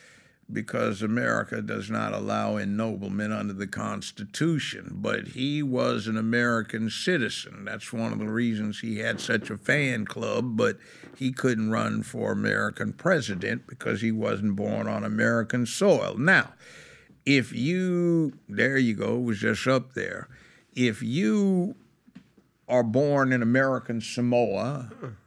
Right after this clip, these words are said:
the Canal Zone, Puerto Rico, uh, you can run for president. But now, here's the problem. Uh, Obama released a birth certificate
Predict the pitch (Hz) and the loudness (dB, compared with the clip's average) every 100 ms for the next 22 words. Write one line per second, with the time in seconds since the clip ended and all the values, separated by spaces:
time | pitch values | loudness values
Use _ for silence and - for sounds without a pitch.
0 | _ _ _ _ 120 120 127 135 127 110 | _ _ _ _ -12 -6 2 4 4 2
1 | 110 95 107 107 107 117 123 131 143 135 | 0 -2 -2 -2 -2 -2 -2 -2 -4 -6
2 | 127 131 - 147 143 127 135 170 - 113 | -8 -10 2 2 4 0 0 -2 -4 -6
3 | 107 113 131 143 - - _ _ _ _ | -4 -4 -4 -6 -8 -14 _ _ _ _
4 | _ _ _ - - 98 95 92 87 104 | _ _ _ -12 -6 -4 -4 -4 -4 -2
5 | 147 113 120 131 131 127 127 185 165 113 | -2 -2 -2 -2 -4 -6 0 0 0 -2
6 | 101 50 - _ _ _ _ _ _ 104 | -4 -6 -10 _ _ _ _ _ _ -2
7 | 113 113 117 117 107 104 - - - 143 | 0 2 0 0 -2 -6 -8 -16 -4 0
8 | 135 113 113 117 180 185 - - - - | 2 0 -4 0 0 0 -2 -8 -12 -16
9 | _ _ _ _ _ _ _ _ - 101 | _ _ _ _ _ _ _ _ -6 -2
10 | 98 98 - 120 113 131 156 156 135 120 | -2 -2 0 2 4 2 2 -2 -4 -4
11 | 113 - 113 120 135 135 - 107 104 113 | -8 -6 -2 2 2 2 0 -4 0 0
12 | 120 113 - 107 107 104 107 - 123 | 0 -4 -10 -6 -4 -4 -8 -6 -6